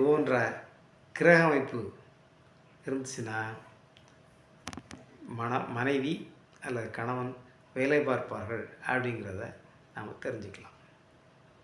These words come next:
சுபர் பார்வை அந்த இடத்துக்கு,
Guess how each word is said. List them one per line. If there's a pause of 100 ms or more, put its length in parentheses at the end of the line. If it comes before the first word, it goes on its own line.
(960)
சுபர் (100)
பார்வை (400)
அந்த
இடத்துக்கு,